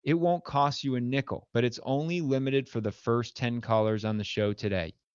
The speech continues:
If you've saved at least two hundred and fifty thousand dollars for retirement, be one of the first ten callers right now to get your complimentary personalized report. The number is eight eight eight, six four five, six two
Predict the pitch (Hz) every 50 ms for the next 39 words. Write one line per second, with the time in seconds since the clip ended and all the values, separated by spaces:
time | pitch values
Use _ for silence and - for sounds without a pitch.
0 | _ _ - - 120 - 151 180 208 185 - - 160 156 156 160 147 139 117 110
1 | 131 131 117 - - - 156 147 135 147 147 139 135 127 120 - 135 123 - 139
2 | 127 - 123 117 117 117 120 117 123 120 117 113 113 113 117 117 - - - 123
3 | 123 120 - 117 101 95 92 87 87 87 85 _ _ _ _ _ - - 170 190
4 | 202 185 170 160 151 147 135 123 - - 131 131 120 - - 135 131 127 120 -
5 | 120 113 113 110 113 113 101 104 98 110 117 123 139 - - 117 110 107 107 104
6 | 107 95 113 - - - 104 - - - - 143 151 151 - 160 147 127 113 110
7 | 107 104 104 104 107 110 - - - - 160 165 151 - - 117 113 110 110 107
8 | 110 110 104 113 113 110 - 110 104 98 87 82 - _ _ _ _ - 113 117
9 | 123 131 135 147 151 156 139 110 92 - - - 120 120 131 139 143 151 143 120
10 | 101 98 95 - - _ _ _ _ - - - - 156 170 170 - - - -
11 | 127 123 131 143 135 - 120 110 101 95 95 92 92 92 - _ _ _ _ -
12 | - - - 180 180 - - - - - 131 120 104 95 92 92 101